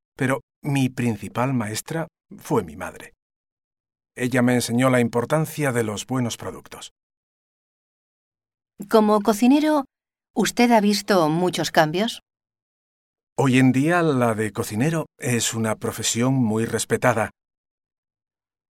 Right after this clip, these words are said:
Speaker 1: Creo que a nuestra profesión le ha tocado su época. Hace años se cocinaba sin más, para sobrevivir. En la actualidad, sin embargo, para ser un buen cocinero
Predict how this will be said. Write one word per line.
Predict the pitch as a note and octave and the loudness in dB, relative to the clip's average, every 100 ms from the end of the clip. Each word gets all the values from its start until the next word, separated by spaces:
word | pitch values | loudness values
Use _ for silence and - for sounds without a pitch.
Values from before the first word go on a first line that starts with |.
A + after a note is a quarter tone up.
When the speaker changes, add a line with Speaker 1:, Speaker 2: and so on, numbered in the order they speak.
| _ | _
Speaker 1:
Creo | - D#3 F3+ F3+ | -6 -2 0 -2
que | - B2+ | 0 0
a | A2+ | 2
nuestra | A2+ - A#2+ | 0 -2 -4
profesión | A#2 A2 A2 A2+ A2 A#2 G#2+ _ | -4 -6 -4 -2 -2 -4 -8 _
le | A2+ G#2+ G#2 | -8 -4 -2
ha | - | -2
tocado | G2 G2 F2+ | -4 -8 -8
su | - F#2 | -8 -8
época. | F#2 D2+ - - _ _ _ _ _ _ _ _ - | -10 -12 -14 -16 _ _ _ _ _ _ _ _ -6
Hace | A2+ - A2 | -6 -4 0
años | C3+ D#3+ E3 | 0 0 -2
se | D#3+ | -2
cocinaba | B2+ A2 G#2 B2+ D#3+ D3 | -4 -4 0 2 2 0
sin | - B2+ A2+ | -2 -2 0
más, | D3+ C3+ - - _ _ - | -2 -4 -10 -16 _ _ -14
para | F#2 E2 | -10 -8
sobrevivir. | - E2 D#2+ E2 C3+ B2 - _ _ _ _ _ - | -8 -10 -14 -8 -6 -6 -10 _ _ _ _ _ -6
En | A#2+ | -4
la | G2+ | -4
actualidad, | E2 - F#2+ F2 C3 B2 | -6 -12 -12 -2 2 2
sin | - A#2 | 0 -2
embargo, | A#2+ A#2+ A#2 A#2+ G#2+ _ _ _ _ - | 0 2 2 0 -2 _ _ _ _ -2
para | C#3+ | 0
ser | - E3+ C#3+ _ - | 2 0 -2 _ 0
un | F3 D#3 | 2 2
buen | B2 D#3+ C3 | 2 2 2
cocinero | B2+ A#2+ G#2+ D3+ D3+ | -2 -4 -2 0 -2